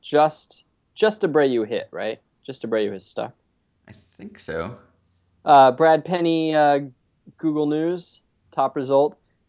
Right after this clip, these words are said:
Speaker 1: Baseball star Brad Penny sells his Van Buren property.
Speaker 2: <laughs>
Speaker 1: Real estate totaling more than two million dollars in Lick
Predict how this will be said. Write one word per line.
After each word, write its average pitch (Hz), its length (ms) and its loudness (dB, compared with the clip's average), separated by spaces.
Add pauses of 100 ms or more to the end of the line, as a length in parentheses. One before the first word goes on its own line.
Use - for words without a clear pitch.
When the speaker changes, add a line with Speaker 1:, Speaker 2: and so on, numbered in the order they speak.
Speaker 1:
Baseball 175 520 4
star 117 400 -2
Brad 131 420 -4
Penny 180 320 -12
sells 113 480 -6
his 101 240 -12
Van 135 520 -6
Buren 151 540 -4
property. - 580 -14 (260)
Speaker 2:
<laughs> - 440 -20 (160)
Speaker 1:
Real 170 280 6
estate 170 360 2
totaling 147 480 0
more 127 180 0
than 113 220 -4
two - 180 -8
million 196 320 0
dollars 110 420 0
in 110 240 -10
Lick - 260 -6